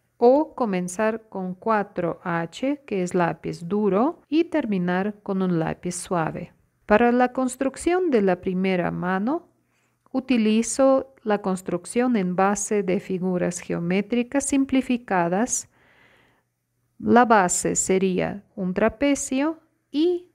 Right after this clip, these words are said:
de acuerdo al tamaño del trapecio de la mano, se construyen los dedos, eh, con líneas, eh, rectas. Una vez construida la mano,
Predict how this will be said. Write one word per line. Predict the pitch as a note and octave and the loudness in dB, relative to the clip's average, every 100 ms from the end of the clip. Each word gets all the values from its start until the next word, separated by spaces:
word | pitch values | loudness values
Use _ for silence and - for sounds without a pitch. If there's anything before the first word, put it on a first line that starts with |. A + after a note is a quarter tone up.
| _ | _
de | G#3+ | -2
acuerdo | F#3+ - A3+ G#3 G3 F3 | -2 0 2 2 0 -2
al | F#3 F3+ | -2 -2
tamaño | G#3 G#3 F3+ F3 F3 | 0 2 2 0 -2
del | D#3+ E3+ E3+ D#3+ | -2 -2 -2 -4
trapecio | F3 F#3 - G#3 G3 E3+ E3+ | -6 -6 0 0 0 -4 -2
de | F3 | -2
la | F#3+ | 0
mano, | A3+ C#4 B3 B3 E4+ _ _ _ _ _ _ | 0 2 2 0 -2 _ _ _ _ _ _
se | - - D4 | -4 -2 0
construyen | B3 A3 - A3 A3 A3+ A#3 G#3+ | 0 -2 -4 -2 2 2 2 2
los | F#3 F3 - | 0 -2 0
dedos, | F#3 G3 C4 D#4+ - - | 2 2 0 -4 -8 -2
eh, | C4+ C4+ - - _ _ _ | 0 -2 -10 -16 _ _ _
con | D4 D#4 D#4+ | -2 0 2
líneas, | A3 A3 A3 A3 A3 A3 - G3+ | 2 2 2 2 0 -2 -2 0
eh, | F#3+ C4+ | 0 0
rectas. | F3+ E3+ D#3+ - - - - _ _ _ _ _ _ _ _ _ _ _ _ _ _ _ _ _ _ - - | -4 -4 -6 -10 -10 -10 -12 _ _ _ _ _ _ _ _ _ _ _ _ _ _ _ _ _ _ -14 -2
Una | E4+ E4+ | 2 4
vez | C4+ C4+ - | 4 2 0
construida | - G#3 - - G3 G#3 B3+ D4+ D#4+ D#4+ - | -4 -4 -4 0 2 2 0 0 -2 -4 -2
la | C4 | 0
mano, | C4 C4+ C4+ C#4 D#4 | 2 2 2 0 -2